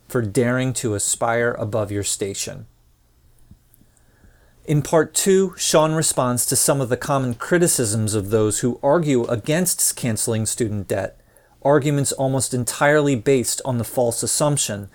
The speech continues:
that our individual tax dollars are required to pay for the education and debt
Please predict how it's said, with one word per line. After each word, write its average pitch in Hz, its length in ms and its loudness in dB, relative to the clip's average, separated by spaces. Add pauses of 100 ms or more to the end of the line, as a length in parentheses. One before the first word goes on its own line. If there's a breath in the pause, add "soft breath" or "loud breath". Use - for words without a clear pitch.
(240 loud breath)
that 120 320 2
our 143 400 4
individual 123 720 0
tax - 420 -4
dollars 98 600 -4 (260 soft breath)
are 139 140 2
required 135 580 2
to 139 100 -2
pay 151 440 0
for 143 160 -4
the 127 180 -2
education 113 800 -4 (420 soft breath)
and 156 400 0
debt - 420 0